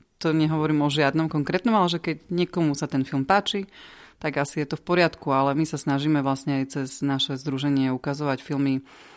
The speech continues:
ktoré sa páčia nám a ktoré si myslíme, že, e, málo ľudí vyhľadáva a málo ľudí si ich pozrie, ale keď si ich pozrie, tak sú veľmi radi, že si ich pozreli a sú vďační, že mali nejaký zážitok, že ten,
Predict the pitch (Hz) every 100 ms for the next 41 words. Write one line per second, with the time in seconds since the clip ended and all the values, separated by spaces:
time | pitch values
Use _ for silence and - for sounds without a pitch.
0 | - - 180 160 160 160 151 165 156 170
1 | 190 156 165 156 - 156 151 190 165 147
2 | 139 143 139 139 135 - - 147 147 143
3 | 156 151 143 139 139 143 143 151 143 156
4 | 202 160 147 147 143 139 139 135 139 139
5 | 135 - - - - - - 156 - 139
6 | 135 160 214 156 147 143 185 - - 147
7 | - 131 139 170 185 - 135 131 - 143
8 | 139 135 135 131 143 160 143 147 - -
9 | - 143 143 151 165 147 135 - 135 135
10 | 127 151 139 131 135 135 131 131 131 127
11 | - 131 127 131 147 147 156 143 135 143
12 | 135 139 139 135 135